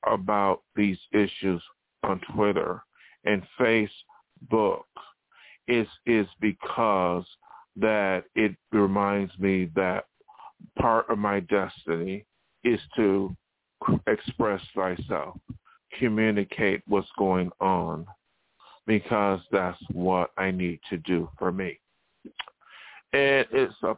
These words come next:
part of the create, creative process of not just sitting and writing and playing songs or going on stage or doing acting or designing videos,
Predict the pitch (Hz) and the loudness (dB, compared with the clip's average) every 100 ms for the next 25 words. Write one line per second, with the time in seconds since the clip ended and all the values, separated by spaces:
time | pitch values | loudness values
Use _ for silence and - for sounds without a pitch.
0 | - - 120 107 107 - 107 101 104 - | -4 -2 0 0 -2 -2 -2 -2 -6 -2
1 | 123 113 - 104 98 _ _ _ _ - | -2 -2 -2 -4 -4 _ _ _ _ -4
2 | 123 110 101 95 92 - 110 101 95 - | 0 2 0 -2 -6 -4 -2 -2 -4 -8
3 | 67 65 - _ - - - 104 107 107 | -10 -10 -18 _ -20 -20 -8 -6 -4 -6
4 | 90 104 98 - - - - 113 101 98 | -4 -4 -4 -8 -20 -14 0 2 4 2
5 | 95 95 95 95 92 90 - 92 - 98 | 0 0 2 2 0 -2 -4 -4 0 0
6 | 92 - 104 95 87 82 92 92 - _ | -2 -2 2 4 2 -2 -8 -12 -20 _
7 | - - - - 104 98 101 95 92 90 | -20 -20 -10 0 2 4 4 4 2 0
8 | - 101 95 90 92 90 - - - 113 | 0 2 2 2 -2 -6 -14 -18 -2 0
9 | 104 113 110 - - 110 101 104 - 101 | 2 2 2 0 0 0 0 -2 -4 -4
10 | 98 101 - - - - 104 95 95 110 | -4 -8 -16 -18 -2 2 2 2 0 0
11 | 107 107 104 90 101 104 98 95 98 92 | 0 0 -4 -4 -2 0 2 2 4 2
12 | 92 | -2